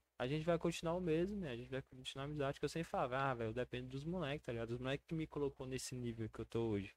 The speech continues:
Aí, aí, tipo, o Igor chegou e trocou uma ideia comigo. O Igor, véi, o Igor é um... gente boa pra caralho também. Falou, "Véi,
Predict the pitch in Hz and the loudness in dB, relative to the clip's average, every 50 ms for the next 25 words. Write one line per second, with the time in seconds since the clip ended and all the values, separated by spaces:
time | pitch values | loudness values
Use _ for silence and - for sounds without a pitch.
0 | _ _ _ _ _ _ _ _ - - - 110 113 120 123 123 123 127 131 127 | _ _ _ _ _ _ _ _ -2 2 4 4 4 4 4 4 6 6 4 2
1 | 127 _ - - - - 147 143 143 147 151 151 156 156 - - 147 123 127 135 | 0 _ -12 -10 -4 0 2 4 4 4 4 2 0 -2 0 0 2 2 2 0
2 | 131 - - 131 - 131 123 127 131 147 147 139 120 117 123 131 139 - - 117 | 0 0 -2 -2 0 0 0 0 0 0 0 0 0 2 2 0 0 -2 -6 -6
3 | 117 120 120 120 123 123 123 - _ _ _ _ - - 120 113 104 110 107 113 | -4 0 0 0 0 0 -4 -6 _ _ _ _ -2 0 0 0 0 0 0 0
4 | 113 120 120 120 120 117 113 - _ _ _ _ - - - - - _ _ - | 2 2 0 0 -2 -4 -6 -8 _ _ _ _ -20 -20 -20 -20 -20 _ _ -2
5 | 113 113 - - - 113 120 120 - 135 - - - 143 131 117 107 110 120 117 | -2 0 0 0 2 2 2 2 2 -4 -4 0 2 4 6 6 6 6 6 4
6 | 113 - - 113 113 117 117 127 131 _ _ _ _ _ _ - 107 110 110 120 | 0 -4 -6 -4 -2 -2 -4 -4 -6 _ _ _ _ _ _ -2 0 2 4 4
7 | 131 135 127 110 101 101 | 4 4 4 2 2 -2